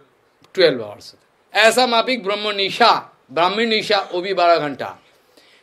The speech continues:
ये जो बारह घंटा है, अर्थात चौदह मनु का जो मनंतर है, एक एक करके होते जा रहा है। इसमें सेवेंथ मनंतर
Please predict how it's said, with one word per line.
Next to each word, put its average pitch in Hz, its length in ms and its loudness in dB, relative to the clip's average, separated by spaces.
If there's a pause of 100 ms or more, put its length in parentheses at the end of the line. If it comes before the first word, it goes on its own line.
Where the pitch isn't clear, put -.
ये 254 140 4
जो 302 140 2
बारह 208 320 4
घंटा 208 340 2
है, 214 420 4
अर्थात 233 500 2 (360)
चौदह 247 340 6
मनु 202 360 0
का 214 460 4
जो 170 420 2 (100)
मनंतर 190 680 2
है, 160 220 0
एक 208 200 4
एक 190 140 2
करके 160 240 -2
होते 165 360 2
जा 165 180 6
रहा 147 140 0
है। 277 280 2 (340)
इसमें 226 320 -2 (680)
सेवेंथ 269 520 2
मनंतर 202 1040 2